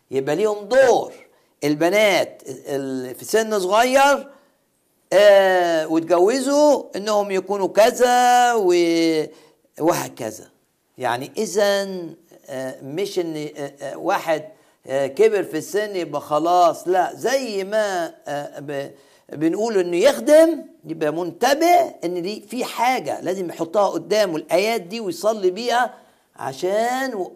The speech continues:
مهما كبر سنه يبقى صاحي ويبقى نافع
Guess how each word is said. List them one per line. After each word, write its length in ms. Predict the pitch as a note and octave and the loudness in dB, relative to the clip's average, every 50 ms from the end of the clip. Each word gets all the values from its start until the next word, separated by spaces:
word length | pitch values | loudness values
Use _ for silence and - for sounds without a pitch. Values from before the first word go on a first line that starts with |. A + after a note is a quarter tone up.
| - _ _ _ _ - | -20 _ _ _ _ -16
مهما 580 | D#3 F#3+ C4 C#4+ C#4 - - - G3 G3+ G3+ | -12 -8 -6 -6 -6 -6 -8 -10 -8 -6 -6
كبر 380 | G3 G3 B3 C#4 B3+ A#3 A3 F#3 | -4 -4 -4 -4 -2 -2 -4 -4
سنه 600 | - - B3+ C#4 C#4+ C#4+ D4 D4+ D4+ C4+ - - - - _ _ - | -4 -4 -2 -2 -2 -2 0 0 0 0 0 -4 -12 -20 _ _ 0
يبقى 640 | - G#3+ A3+ G3+ F#3+ F#3 F#3 F#3 F3+ E3+ E3 E3 | 4 4 4 4 2 0 2 4 6 6 4 2
صاحي 720 | - - F3+ F#3+ G#3+ A3 - - - A3 A#3+ B3 A#3 - - - _ _ - | -2 0 2 4 6 6 4 4 2 -2 -4 -4 -6 -10 -12 -16 _ _ 0
ويبقى 380 | D#3 E3+ F#3 F3 E3+ E3+ E3+ | 4 4 4 4 4 0 0
نافع 640 | E3 F3+ G3+ A3+ A#3+ A#3 - A#3 B3 B3 A#3+ G#3+ - | 2 2 2 2 2 0 0 2 2 4 2 2 0